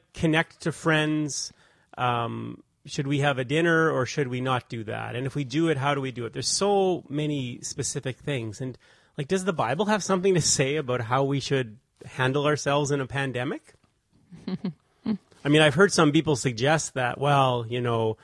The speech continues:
we're doing this all wrong. The people that we need to quarantine are the people that have the problem." And so, um, because that's what they did with lepers in the Bible. So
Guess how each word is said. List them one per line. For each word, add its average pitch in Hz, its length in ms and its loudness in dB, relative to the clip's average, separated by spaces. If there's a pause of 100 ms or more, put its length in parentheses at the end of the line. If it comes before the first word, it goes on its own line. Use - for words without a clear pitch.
(100)
we're 139 120 6
doing 147 300 6
this 123 160 0
all 123 220 4
wrong. 117 440 6
The 110 80 -2
people 156 320 2
that 123 140 2
we 123 100 0
need 123 140 -2
to 113 80 -2
quarantine 127 600 2
are 110 80 2
the 107 80 -2
people 123 320 -2
that 113 140 -4
have 110 180 -6
the 113 80 -10
problem." 127 560 2
And 117 140 -8
so, 117 440 0 (460)
um, 110 460 -4 (180)
because 123 280 0
that's 143 220 4
what 147 120 4
they 131 100 2
did 120 160 4
with 113 140 0
lepers 123 380 2
in 113 100 -2
the 113 80 -4
Bible. 123 400 -4
So 120 520 0